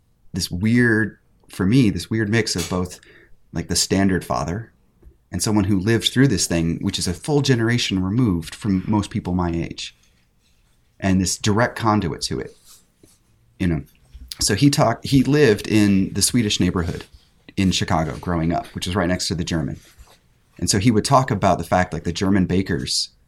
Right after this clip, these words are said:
had to keep sign, like, American flags and signage on their glass so that way people wouldn't just shatter 'em and loot them.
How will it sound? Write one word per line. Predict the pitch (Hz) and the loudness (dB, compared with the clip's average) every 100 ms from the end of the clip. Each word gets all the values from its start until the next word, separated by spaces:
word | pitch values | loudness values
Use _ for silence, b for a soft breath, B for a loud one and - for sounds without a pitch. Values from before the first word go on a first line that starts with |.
| _ _ _ - | _ _ _ -4
had | 107 95 | -2 -2
to | |
keep | 95 104 - | -2 -4 -2
sign, | - 98 101 - | 2 2 2 -2
like, | 87 82 | -4 -2
American | 98 107 107 101 | 0 2 2 0
flags | 87 104 82 - | 2 0 0 -2
and | 85 | -2
signage | - 113 98 82 - - | 2 4 2 0 -4 -4
on | 85 95 | 0 2
their | 90 | 0
glass | 82 113 151 90 - - - b b | 2 2 4 2 -2 -2 -4 b b
so | - 107 | -2 2
that | 107 - | 2 2
way | 101 | 0
people | 123 120 104 | 0 0 0
wouldn't | 107 104 92 | 2 2 2
just | 98 - | 2 0
shatter | - 123 120 85 | 2 2 2 -2
'em | 53 50 | -4 -6
and | 90 90 85 - | -2 0 -2 -2
loot | 110 107 | -4 -2
them. | - | -6